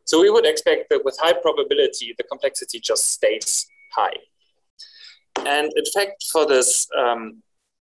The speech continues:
for this folklore result, there's a very simple proof, and there's a, an even simpler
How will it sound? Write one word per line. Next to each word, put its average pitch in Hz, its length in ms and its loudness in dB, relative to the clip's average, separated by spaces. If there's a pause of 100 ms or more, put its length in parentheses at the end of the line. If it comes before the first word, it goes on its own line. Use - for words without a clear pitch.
(360)
for 202 100 0
this 202 140 0
folklore 170 460 2
result, 120 320 0
there's 127 200 2
a - 60 -2
very 151 180 2
simple 143 400 -2
proof, 127 280 -2 (340)
and 123 160 -2
there's - 240 4
a, - 180 0 (140)
an - 140 -2
even 151 240 -4
simpler 196 420 2